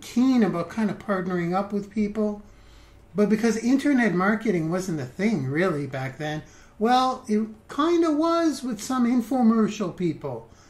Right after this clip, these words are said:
Small classified ads, go online, but it was, like, so primitive back then that the concept just, I di-, I did do the classified ads thing in the newspaper, I will admit, back then.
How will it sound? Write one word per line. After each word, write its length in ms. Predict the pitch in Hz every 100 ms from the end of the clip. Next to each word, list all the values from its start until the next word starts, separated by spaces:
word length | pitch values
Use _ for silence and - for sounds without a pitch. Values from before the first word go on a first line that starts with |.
| _
Small 440 | - - 311 311
classified 800 | - 349 330 320 302 - 320 311
ads, 420 | 320 311 320 294
go 280 | 254 320 311
online, 600 | 320 302 294 302 302 269 - -
but 120 | - -
it 40 |
was, 140 | 143
like, 160 | - 226
so 320 | - - 294
primitive 640 | - 277 285 277 - 190 -
back 280 | 156 147 -
then 320 | 143 127 127 - - - -
that 200 | 196 -
the 80 |
concept 560 | 202 233 247 214 208 -
just, 500 | 175 160 - - - -
I 80 |
di-, 180 | 190 -
I 120 | 208 214
did 220 | 349 349
do 160 | 349
the 80 | 349
classified 720 | - 254 247 262 - 220 196 180
ads 320 | 170 196 -
thing 260 | 147 131
in 140 | 147 143
the 80 | 156
newspaper, 760 | 202 214 - 135 131 139 - - -
I 60 | 160
will 240 | 202 240
admit, 340 | 185 190 202 185
back 260 | 143 143
then. 420 | 165 202 151 131